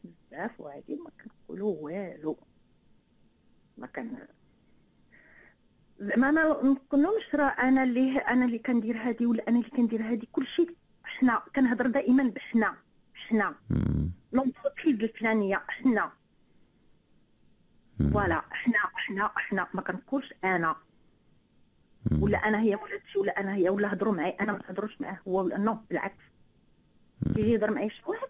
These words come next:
Speaker 1: كيكون هو في الجو، كنقول لهم: "سيروا عنده".
Speaker 2: مم.
Speaker 1: آه. سيروا هضروا مع الراجل. الا في بعض الحالات ملي كيكونوا الاجانب
Speaker 2: مهم.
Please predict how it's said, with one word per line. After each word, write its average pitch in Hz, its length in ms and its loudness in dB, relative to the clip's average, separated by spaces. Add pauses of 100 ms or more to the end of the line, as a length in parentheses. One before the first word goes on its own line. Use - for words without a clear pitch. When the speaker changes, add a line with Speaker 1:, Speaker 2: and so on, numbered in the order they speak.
Speaker 1:
كيكون 202 240 -2
هو 196 140 2
في 202 60 -6
الجو، - 220 -4
كنقول - 320 -4
لهم: 214 120 -4
"سيروا 208 180 2
عنده". 170 280 -6 (520)
Speaker 2:
مم. 78 300 2
Speaker 1:
آه. 76 140 0 (760)
سيروا 170 200 -6
هضروا 160 220 -8
مع 156 140 -10
الراجل. 151 320 -14 (2000)
الا 359 300 6 (1300)
في 240 60 -8
بعض 311 240 -4
الحالات 277 440 0
ملي 311 160 4
كيكونوا 277 440 2
الاجانب 175 600 0 (380)
Speaker 2:
مهم. 80 380 2